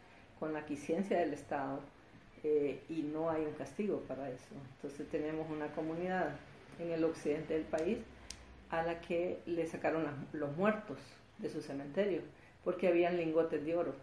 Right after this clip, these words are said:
ahí. Entonces lo sacaron en un cementerio que tenía más de doscientos años. Entonces, pero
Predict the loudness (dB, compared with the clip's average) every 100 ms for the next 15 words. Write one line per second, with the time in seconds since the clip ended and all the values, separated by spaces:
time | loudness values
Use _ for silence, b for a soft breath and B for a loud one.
0 | -16 -12 -6 -4 -6 -10 -10 -8 -10 -6
1 | -4 -2 -4 0 2 2 0 -4 B B
2 | B B 0 2 0 0 0 2 4 4
3 | 2 0 0 0 0 0 2 0 0 -2
4 | -4 -4 -4 -4 -6 -10 -20 -20 -20 -20
5 | -6 -4 -2 -2 2 2 2